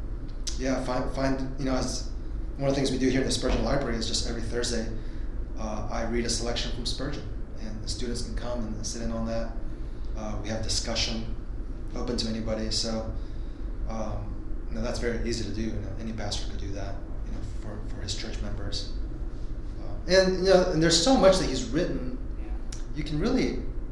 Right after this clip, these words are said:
kind of explore, uh, any subject that you find would be useful for your church. You know, it,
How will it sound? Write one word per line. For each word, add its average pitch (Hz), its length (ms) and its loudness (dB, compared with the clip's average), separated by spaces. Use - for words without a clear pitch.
kind 160 160 -2
of 117 140 -4
explore, 143 680 0
uh, 123 360 -2
any 107 160 -2
subject - 420 0
that 117 100 -2
you 117 60 -2
find 127 420 -2
would 113 120 -2
be 117 80 -2
useful 113 460 0
for - 80 -4
your 98 120 -2
church. - 400 -2
You 113 60 -2
know, 113 120 0
it, - 180 -2